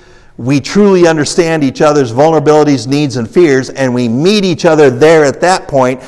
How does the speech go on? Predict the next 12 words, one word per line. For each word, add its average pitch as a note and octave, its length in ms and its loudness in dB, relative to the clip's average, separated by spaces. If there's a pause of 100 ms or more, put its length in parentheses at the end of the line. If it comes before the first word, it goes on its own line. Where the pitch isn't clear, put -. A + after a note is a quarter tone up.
(100)
and B2+ 200 -6
care G3 280 2
for D3 180 -6
each C3 180 -6
other C3+ 240 2
in C3 260 -4
that C#3+ 340 0
place. - 640 -10 (880)
That's D3+ 300 2
where D3+ 120 -4
intimacy B2 500 -4
happens. G#2 680 -8